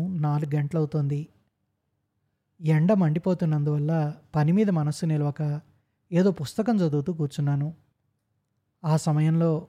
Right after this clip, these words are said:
రాంబ్రిడ్జ్ సింగ్ వచ్చి కబురు చెప్పాడు. కచేరీకి పడమటి దిక్కులో ఉన్న మెట్ట మీద ఎవరో ఒక మనిషి ఉన్నాడని, పిచ్చివాళ్లా కనబడుతున్నాడని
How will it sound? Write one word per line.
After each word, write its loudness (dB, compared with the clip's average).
రాంబ్రిడ్జ్ 0
సింగ్ -2
వచ్చి -4
కబురు -2
చెప్పాడు. -2
కచేరీకి 2
పడమటి 0
దిక్కులో 0
ఉన్న 2
మెట్ట 0
మీద 2
ఎవరో 6
ఒక 0
మనిషి 0
ఉన్నాడని, 0
పిచ్చివాళ్లా 2
కనబడుతున్నాడని 0